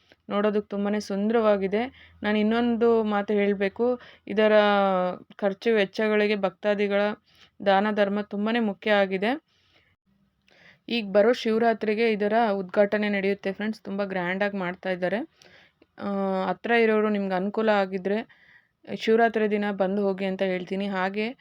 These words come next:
ನಿಮ್ಮೆಲ್ಲರ ಪ್ರೋತ್ಸಾಹ, ಧನ ಸಹಾಯ ತುಂಬಾನೇ ಮುಖ್ಯ ಇದೆ. ಈ ದೇವಸ್ಥಾನಕ್ಕೆ ಭೇಟಿ ಕೊಡುವಂಥ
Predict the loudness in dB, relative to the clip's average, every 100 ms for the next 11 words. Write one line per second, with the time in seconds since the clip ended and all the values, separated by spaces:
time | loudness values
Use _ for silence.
0 | -20 -20 -6 -2 2 4 2 2 -2 -4
1 | 0 0 2 0 -2 -4 -2 -2 2 0
2 | 0 -4 -4 -4 -4 -4 -2 0 0 -2
3 | -6 _ _ _ _ _ _ _ _ _
4 | -2 2 4 4 4 2 2 2 0 4
5 | 2 2 2 2 2 0 0